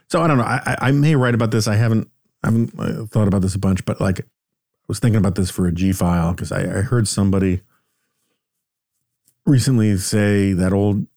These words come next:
horror, that whole thing about, um,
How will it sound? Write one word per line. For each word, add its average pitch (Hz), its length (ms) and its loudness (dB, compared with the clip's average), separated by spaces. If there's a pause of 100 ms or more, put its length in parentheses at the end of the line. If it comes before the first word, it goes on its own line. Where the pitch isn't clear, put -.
(140)
horror, 104 520 0 (260)
that 95 200 0
whole 113 260 2 (160)
thing 107 320 0
about, 95 280 2
um, 82 240 -2